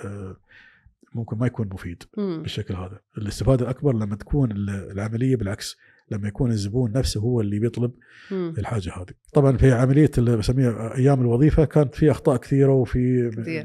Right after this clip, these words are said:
Speaker 1: مشاكل، يعني.
Speaker 2: فلسفتك في التعامل مع الفشل والإخفاق إيه؟ تعمل
Speaker 1: تعلم.
Speaker 2: إيه؟
Speaker 1: تعلم.
Speaker 2: مم.
Speaker 1: واحد يتعلم وإنه هو يصلح
Speaker 2: مم.
Speaker 1: قد ما يقدر، يعني. وتفاؤل، واحد دايمًا يقول تفاؤل، إنه، يعني، أنا ما بعملش حاجة غلط كشخص.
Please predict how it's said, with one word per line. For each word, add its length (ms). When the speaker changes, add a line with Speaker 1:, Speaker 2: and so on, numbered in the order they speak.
Speaker 1:
مشاكل، 420
يعني. 420
Speaker 2:
فلسفتك 560
في 100
التعامل 520
مع 160
الفشل 480
والإخفاق 600
إيه؟ 200
تعمل 160
Speaker 1:
تعلم. 260
Speaker 2:
إيه؟ 200
Speaker 1:
تعلم. 320
Speaker 2:
مم. 100
Speaker 1:
واحد 200
يتعلم 500
وإنه 360
هو 120
يصلح 540
Speaker 2:
مم. 260
Speaker 1:
قد 200
ما 160
يقدر، 240
يعني. 240
وتفاؤل، 720
واحد 240
دايمًا 280
يقول 160
تفاؤل، 400
إنه، 220
يعني، 420
أنا 160
ما 120
بعملش 360
حاجة 220
غلط 460
كشخص. 520